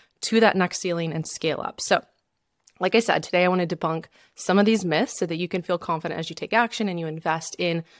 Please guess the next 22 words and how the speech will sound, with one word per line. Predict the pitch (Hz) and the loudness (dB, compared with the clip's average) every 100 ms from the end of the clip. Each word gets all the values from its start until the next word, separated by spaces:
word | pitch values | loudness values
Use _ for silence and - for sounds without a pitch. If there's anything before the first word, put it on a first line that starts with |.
| _ | _
the | - | -4
services | 185 208 190 196 180 | 0 0 0 -2 -2
and | 180 | -2
the | 165 | -4
support | 170 - 165 165 | -6 -6 -6 -4
that | 170 | -6
you | 165 165 180 | -6 -4 -4
need | 170 160 | -4 -4
to | 160 | -6
scale | 151 160 147 143 | -6 -4 -4 -4
at | 147 | -4
your | 147 | -4
next | 147 143 - | -6 -8 -8
level. | 120 - 180 _ | -8 -8 -12 _
So | - - - - - _ _ | -2 -2 -6 -20 -20 _ _
let's | 160 - | -14 -8
get | 165 | -6
into | 254 185 | -6 -6
it. | - - _ - | -12 -16 _ -6
Myth | 180 - | -4 -2
number | 208 220 | 0 2
one | 339 196 135 | 2 0 -2